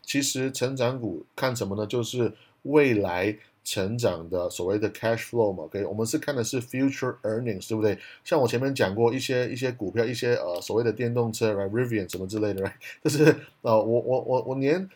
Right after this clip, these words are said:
我连钱都还没赚，甚至是我还，我连营业都还没开始营业，对不对？所以其实所谓的这些高成长的公司呢，我们是看它未来的 potential，我们看它未来的，呃，呃，潜力，right？然后呢，他们赚钱的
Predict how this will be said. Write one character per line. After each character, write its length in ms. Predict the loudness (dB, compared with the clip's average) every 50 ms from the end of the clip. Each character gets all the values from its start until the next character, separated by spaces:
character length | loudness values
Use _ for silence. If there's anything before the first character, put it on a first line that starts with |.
| _ _ _
我 120 | -4 -2
连 240 | 0 2 2 2 2
钱 240 | 0 0 2 2 2
都 80 | 2 2
还 100 | 2 2
没 140 | 2 0
赚， 240 | 2 2 0 0 0
甚 140 | 0 0 2
至 80 | 2 2
是 160 | 4 2 2
我 240 | 4 4 2 2 2
还， 180 | 0 -4 -6 -2
我 100 | -2 -2 0
连 220 | 0 0 -2 -2 -4
营 280 | -4 -4 -4 -2 -2 0
业 180 | 2 2 4
都 80 | 4 2
还 200 | 2 2 0 0
没 100 | -2 -2
开 160 | -2 0 -2
始 140 | -2 -4 -6 -10
营 160 | -10 -8 -6
业， 200 | -2 -2 -2 0
对 40 | -2
不 100 | -2 -2
对？ 140 | -2 -2 -2
所 160 | -2 -2 -2
以 80 | -2 -2 -4 -10 -20 -12 -8
其 100 | -6 -4
实 180 | -2 -2 -2
所 200 | -2 0 2 2
谓 160 | 4 4 2 2
的 140 | 0 0
这 120 | -2 -2 -2
些 240 | 0 0 0 0 -2 -8 _ _ -18 -8 -4
高 240 | -2 0 0 0
成 180 | -2 -2 -2 -2
长 140 | -2 -2 -4
的 80 | -2
公 220 | -2 0 0 0 0
司 160 | -4 -2 -2
呢， 140 | 0 0 0
我 100 | -2 -4
们 140 | -4 -6 -6
是 200 | -4 -4 -4 -4
看 360 | -6 -6 -6 -4 -4 -4 -4
它 180 | -2 -2 -2
未 340 | -2 -2 -2 -2 -2 0 0
来 260 | -2 -2 -4 -4 -6 -4
的 280 | -2 0 0 0 0 -2 -8 -20 _ _ -6
potential， 640 | -6 -4 -2 -2 0 0 0 0 0 0 0 0 0
我 40 | -2
们 80 | -6 -4
看 160 | -4 -2 -2
它 100 | -2 -2
未 120 | 0 0 2
来 120 | 2 2
的， 160 | 2 0 0
呃， 400 | 0 -2 -6 -6 -6 -6 -8 -10 -14 _ _ _ _ _ _ _ _ _ _ _ _ _ _ -12 -6
呃， 140 | -6 -4
潜 380 | -2 -2 -2 -2 0 -2 -2 0
力， 200 | 0 0 -2 0
right？ 220 | -2 -2 -2 -2 -4
然 120 | -6 -4
后 120 | -2 0 0
呢， 120 | 0 0 0
他 80 | -2
们 160 | -2 -4 -4 -2
赚 260 | 0 0 0 0 -2
钱 240 | -4 -6 -4 -2 0
的 220 | 0 -2 -2